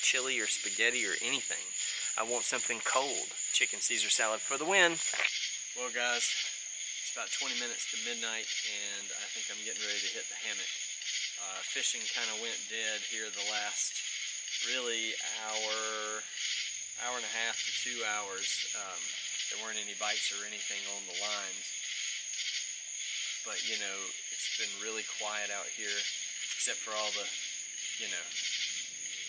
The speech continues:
little critters in the woods. Um, some distant, you may be able to hear it, some distant highway noise, but other than that, really quiet. The moon's out nice and bright, and, uh, it's been a really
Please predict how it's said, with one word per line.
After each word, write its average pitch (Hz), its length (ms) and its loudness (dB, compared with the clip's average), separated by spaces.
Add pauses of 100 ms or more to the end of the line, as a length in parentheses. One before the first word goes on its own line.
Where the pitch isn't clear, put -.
little 127 160 -2
critters 117 480 2
in 107 80 -6
the 101 160 -6
woods. 104 640 -2
Um, - 320 0 (880)
some - 160 4 (160)
distant, 131 400 4 (720)
you 117 80 -2
may 110 160 -2
be 104 80 -4
able 98 80 -4
to - 80 -6
hear 110 160 -2
it, - 160 0
some 101 160 0 (160)
distant 117 320 0
highway 107 560 0
noise, 98 480 -4
but 95 240 -4
other 127 160 2
than 104 240 -4
that, 104 320 -2 (240)
really 104 240 -2 (160)
quiet. 98 400 -2 (640)
The 113 160 -2
moon's 110 320 -2
out 101 320 2
nice 101 320 0
and - 160 0
bright, 101 320 -2 (640)
and, 98 80 -4
uh, 95 160 0
it's - 240 0
been 123 80 -2
a 113 80 -2
really 107 240 -2